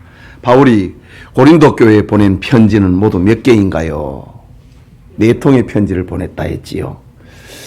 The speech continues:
지금 우리에게 남아있는 것은 두 번째와 네 번째 편지가 남아있습니다.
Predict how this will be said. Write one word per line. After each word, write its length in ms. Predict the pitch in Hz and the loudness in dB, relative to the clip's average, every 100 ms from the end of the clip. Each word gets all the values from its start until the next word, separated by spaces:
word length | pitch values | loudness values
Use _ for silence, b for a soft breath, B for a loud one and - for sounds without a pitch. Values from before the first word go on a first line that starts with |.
| B - | B -2
지금 340 | 135 131 123 | 2 2 4
우리에게 320 | 143 139 131 | 4 4 2
남아있는 560 | 127 170 135 110 95 90 | 0 2 2 -2 -6 -8
것은 520 | 90 - 113 123 - | -10 -6 -4 -6 -10
두 160 | - 98 | -10 -8
번째와 420 | 101 90 95 85 | -8 -8 -10 -10
네 220 | 95 95 | -8 -6
번째 400 | 101 104 104 98 | -4 -6 -6 -8
편지가 560 | - 76 76 78 214 226 - _ | -8 -12 -12 -10 -10 -10 -20 _
남아있습니다. 1000 | - - - - - - 131 - - 233 | -18 -16 -16 -18 -20 -20 -20 -16 -12 -12